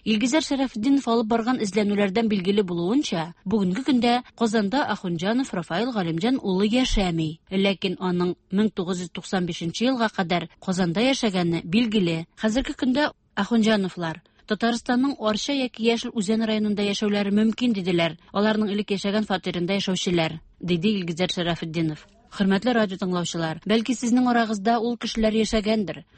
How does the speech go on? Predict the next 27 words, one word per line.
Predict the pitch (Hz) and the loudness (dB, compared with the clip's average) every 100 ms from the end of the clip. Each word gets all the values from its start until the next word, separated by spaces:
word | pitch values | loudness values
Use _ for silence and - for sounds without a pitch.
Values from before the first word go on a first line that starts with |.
| - | -18
Дуслары, | 185 240 254 254 190 196 - - | -6 -4 0 0 0 -4 -4 -6
туганнары, | 220 262 247 190 185 240 226 - | 0 2 2 0 -2 -4 -6 -2
күршеләре | 220 - 262 226 170 214 | -2 0 0 0 0 0
яшидер. | 240 - 220 208 202 - _ - - | 0 -2 -2 -2 -4 -8 _ -20 -12
Ишетсәгез, | 196 - 190 196 170 226 233 - - | -8 -6 -4 -4 0 -2 -2 -10 -8
Ахунҗанов | 180 214 196 190 185 175 | -4 0 0 2 0 -2
Рафаил | 175 175 175 175 | -6 -4 -4 -4
Галимҗан | 165 165 160 202 269 | -6 -6 -4 -2 -2
улына | 214 190 180 160 156 - - | -2 0 0 -2 -6 -16 -4
әйтергә | 180 170 196 175 208 | -2 0 0 0 0
була, | 240 180 175 208 _ - - | 2 2 0 -4 _ -20 -2
аны | 196 190 226 - | 0 2 0 -2
улы | 202 180 233 - - | -2 0 -2 -4 -6
Ахунҗанов | 185 196 170 175 214 247 - - | -4 -2 0 0 0 0 -4 -6
Эдуард | 190 190 202 190 190 185 | -2 2 4 2 0 -6
эзләгәне | 170 185 180 175 | -4 -2 -2 -2
турында. | 170 175 170 160 160 - - | -4 -6 -4 -4 -8 -10 -2
Ул | 262 254 | 2 4
Новокузнецк | 208 196 190 170 202 - 254 | 2 0 -4 -2 -2 -4 -6
шәһәрендә | 233 214 214 208 208 | -2 0 0 0 2
яши | 202 - 202 | 0 0 0
һәм | 202 208 | 0 -2
әтисен | 175 - 165 - 247 196 | -4 -4 -4 0 0 0
эзләп | 165 180 - | -4 -4 -4
табуына | 175 165 160 196 233 | -6 -4 -2 0 0
бик | 175 214 - | -2 -4 -2
өметләнә. | 196 202 208 202 175 165 | -2 0 2 2 2 0